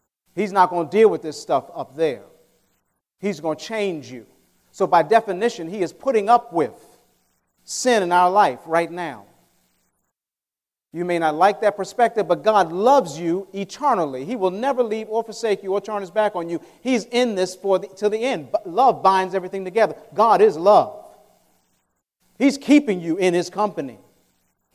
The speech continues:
because he's worked by grace, graciously through the gift of faith in Jesus Christ in your life. You're his forever. But there's still a sense in which he is putting up with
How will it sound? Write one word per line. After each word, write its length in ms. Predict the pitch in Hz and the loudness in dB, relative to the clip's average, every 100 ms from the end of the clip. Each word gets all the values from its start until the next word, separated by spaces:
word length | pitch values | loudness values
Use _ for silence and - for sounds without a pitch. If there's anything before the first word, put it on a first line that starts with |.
| _ | _
because 320 | 160 202 170 | 0 2 2
he's 160 | 208 147 | -6 0
worked 600 | 175 240 - - - - | 2 2 0 -18 -6 4
by 140 | 175 | 4
grace, 400 | 143 208 220 - | 4 2 2 -4
graciously 640 | - 214 226 190 180 175 165 _ _ | 0 2 2 -4 -4 -4 -4 _ _
through 380 | 214 208 170 - - _ | 0 2 0 -8 -20 _
the 100 | 180 | -4
gift 280 | 156 233 233 | 2 2 2
of 100 | 160 | -6
faith 320 | 240 196 185 - _ _ _ _ _ | 0 0 -2 -8 _ _ _ _ _
in 140 | 185 165 | -8 -2
Jesus 380 | 220 208 175 | -2 -2 -4
Christ 320 | - 226 226 226 | 0 2 2 0
in 160 | 196 | 0
your 120 | 208 | 2
life. 240 | 214 214 151 | 6 4 2
You're 200 | 175 285 | 2 2
his 580 | 160 175 285 175 151 - - | 0 0 2 4 2 -8 -4
forever. 440 | 202 190 196 123 107 - _ _ _ _ _ _ _ _ _ _ _ _ _ _ _ _ - | 2 6 4 2 -12 -20 _ _ _ _ _ _ _ _ _ _ _ _ _ _ _ _ -8
But 120 | 170 | 0
there's 200 | 208 196 | 0 0
still 200 | - 262 | -2 -2
a 40 | |
sense 360 | 180 - 220 170 | -2 -4 -4 -6
in 100 | 160 | -8
which 160 | 165 190 | -8 -8
he 80 | |
is 120 | 180 135 | -12 -12
putting 340 | - 208 185 | -4 -2 -2
up 200 | 170 - | -4 -4
with 220 | 135 117 | -10 -10